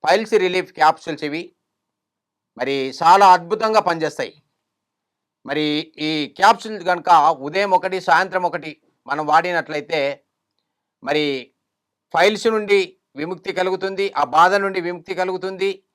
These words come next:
మరి ఫిషర్స్ అంటే మలద్వారం దగ్గర చినిగిపోయినటువంటి ఆ గాయాలు కూడా మానిపోతాయి. ఒకవేళ మలద్వారం లోపల భగేంద్రం లాంటి పుండు కనుక అయినట్లయితే ఆ పుండుని కూడా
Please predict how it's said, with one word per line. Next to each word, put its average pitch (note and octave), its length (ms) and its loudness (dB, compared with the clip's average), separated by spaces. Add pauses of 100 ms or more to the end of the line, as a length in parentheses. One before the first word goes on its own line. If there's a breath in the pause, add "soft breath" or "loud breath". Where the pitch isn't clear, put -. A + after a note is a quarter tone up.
(340)
మరి D#3 200 -4 (260)
ఫిషర్స్ F#3 500 -2
అంటే D#3 260 -4 (520)
మలద్వారం G#3 460 2
దగ్గర G#3 220 -2
చినిగిపోయినటువంటి F#3+ 1040 -8
ఆ C#3+ 160 -4
గాయాలు G3+ 400 4
కూడా F#3 200 -2
మానిపోతాయి. D#3+ 640 -6 (640)
ఒకవేళ F3+ 300 0
మలద్వారం G3+ 580 2
లోపల F#3+ 340 2 (120)
భగేంద్రం G3 500 -2
లాంటి F#3 260 -2
పుండు F3+ 280 -8
కనుక F3+ 240 -4
అయినట్లయితే D#3+ 600 -6 (500)
ఆ B2+ 100 0
పుండుని A3 420 -2
కూడా F#3+ 240 2